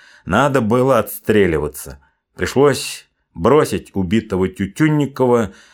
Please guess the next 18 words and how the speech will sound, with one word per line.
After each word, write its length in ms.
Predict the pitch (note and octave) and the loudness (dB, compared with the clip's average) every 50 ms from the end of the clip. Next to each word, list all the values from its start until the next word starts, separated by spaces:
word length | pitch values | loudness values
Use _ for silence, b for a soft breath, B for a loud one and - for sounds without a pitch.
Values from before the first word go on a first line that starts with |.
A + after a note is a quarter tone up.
| B B | B B
но 240 | - E2+ G#2+ C3 C#3+ | -2 0 2 2 2
Демидовича 720 | C3 A#2 B2+ B2+ B2+ A#2 A2+ D3 E3 D#3+ D#3 D#3 - - B2+ | 2 2 2 2 2 2 4 2 4 4 2 -2 -2 -2 0
Мищенко 480 | B2 C3 C#3 C3+ - C3+ B2 B2 - | 0 0 -2 -4 -6 -8 -6 -6 -6
продолжал 480 | - - G#2 G2+ G#2 F#2+ F#2+ A#2+ A#2+ A#2 | -4 -4 0 0 2 2 4 2 2 2
нести, 340 | A2+ A2+ G#2 - - C3 C3+ | 2 0 -2 -4 -6 -4 -4
несмотря 480 | A#2+ G2+ - G2 G2+ F#2+ G2+ G#2+ A#2 | -4 -2 0 0 -2 0 0 0 0
на 120 | A2+ G2+ F#2+ | 0 0 -2
сильный 440 | - - A#2+ A2+ A2 G#2 G#2+ G#2+ - | -4 -4 -2 -2 0 0 0 -2 -2
огонь. 440 | - F#2+ F#2+ E2 E2 D#2 D2 C#2+ C2+ - _ _ _ _ _ _ _ _ _ | -4 -4 -2 -2 -2 -4 -4 -6 -10 -16 _ _ _ _ _ _ _ _ _
Сзади, 540 | D#2+ D#2+ D#2 D#2 F2 B2 D#3 F3 D3+ D3 | -10 -8 -8 -2 0 2 2 4 2 2
прикрывая 600 | C#3 C#3+ C3+ B2+ - B2+ C3+ C3+ C3+ C3+ C3+ C3 | -2 -2 -4 -6 -2 -2 0 2 2 2 2 2
его, 360 | B2+ B2 A#2+ A#2 B2+ B2+ A#2 A2 | 0 0 0 0 0 0 -2 -2
шли 320 | - - A2+ A#2+ C#3 D3+ | -6 -4 -2 -2 -2 -2
унтер-офицер 960 | - A2+ B2+ C3 - A#2 A2 G#2+ F#2 G#2+ A2 - - - A#2+ A#2+ A2 - B B B B B | 0 -2 -2 -2 -2 0 0 0 0 -2 -6 -6 0 0 2 2 2 0 B B B B B
Лучкин 720 | - F2 G#2+ D3+ F3+ E3 - - - - D3+ C#3+ C#3+ C#3+ - | -2 0 2 2 2 0 -2 -8 -6 -4 -4 -4 -4 -6 -8
и 60 | - - | -10 -10
стрелок 580 | - - - G#2 G#2+ G#2 A#2 C#3 C#3 C3+ - | -6 -2 0 2 2 4 2 2 0 0 -2
Аверин. 640 | - A2+ G#2+ G2 G2 F#2+ E2 D2+ D2 D2 C#2 C#2 C#2+ | -2 0 0 0 0 0 0 -2 -2 -6 -8 -12 -16